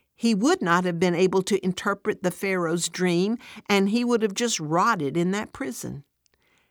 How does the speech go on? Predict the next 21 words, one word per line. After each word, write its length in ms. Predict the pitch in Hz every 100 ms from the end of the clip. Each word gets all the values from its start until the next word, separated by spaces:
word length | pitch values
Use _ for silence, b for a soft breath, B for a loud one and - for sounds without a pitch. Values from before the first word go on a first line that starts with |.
| _ _ -
As 160 | 165
I 100 | 170
related 540 | 170 175 175 190 185 165
last 460 | 170 180 220 -
week, 260 | 139 139 - B -
I 140 | 214
spent 340 | 277 - 151 -
three 240 | - 190
years 540 | 185 170 220 160 156 160
in 160 | 185 170
a 60 | 160
miserable 580 | 165 208 180 170 160 156
job 340 | 175 147 156
at 140 | 143
one 180 | 170 160 156
point, 400 | 165 156 185 B B B
and 160 | - 190
for 140 | 196
the 120 | 185 180
first 420 | - 269 - 196
year, 200 | 185